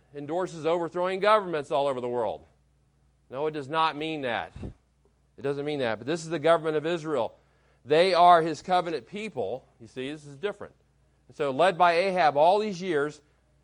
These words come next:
his covenant people have, has been rejecting the Lord.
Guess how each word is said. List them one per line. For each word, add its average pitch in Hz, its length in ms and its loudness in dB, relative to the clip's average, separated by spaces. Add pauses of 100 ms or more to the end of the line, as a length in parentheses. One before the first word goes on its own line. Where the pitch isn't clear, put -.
(120)
his 220 220 -2
covenant 214 380 2
people 170 320 -4
have, 147 240 -2
has 139 180 -10
been 147 160 -6
rejecting 139 520 -2
the 165 80 -8
Lord. 160 300 -6